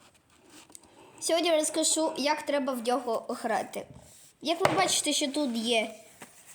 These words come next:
така от штучка, ну, і карточки. Всього їх тут тридцять карточок,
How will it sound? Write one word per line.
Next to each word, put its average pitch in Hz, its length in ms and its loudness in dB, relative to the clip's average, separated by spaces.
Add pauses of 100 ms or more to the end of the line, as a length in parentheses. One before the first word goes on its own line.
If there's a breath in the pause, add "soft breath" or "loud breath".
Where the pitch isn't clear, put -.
(120)
така 247 380 2
от 220 340 -2
штучка, 214 1000 0 (380)
ну, 240 400 0 (460)
і 330 120 2
карточки. - 920 2 (480 soft breath)
Всього 311 220 4
їх 339 200 2
тут - 360 -6 (440 loud breath)
тридцять 320 440 0
карточок, 320 640 2